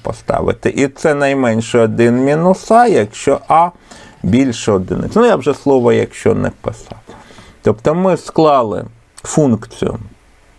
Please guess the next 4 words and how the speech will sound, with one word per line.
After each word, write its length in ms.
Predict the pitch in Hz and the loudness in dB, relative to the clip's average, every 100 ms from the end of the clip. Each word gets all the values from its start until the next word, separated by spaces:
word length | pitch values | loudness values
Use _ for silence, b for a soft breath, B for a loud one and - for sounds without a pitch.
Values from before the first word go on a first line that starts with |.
| - - - | -20 -8 -2
найменшого 760 | 104 110 101 90 95 98 98 | 0 0 0 -2 -2 -2 0
кореня, 640 | - - - - 131 175 214 B B B - | -4 -4 -4 -2 -2 -2 -4 B B B -4
і, 80 | |
думаю, 680 | 120 135 139 123 117 113 110 | 0 0 0 2 2 2 0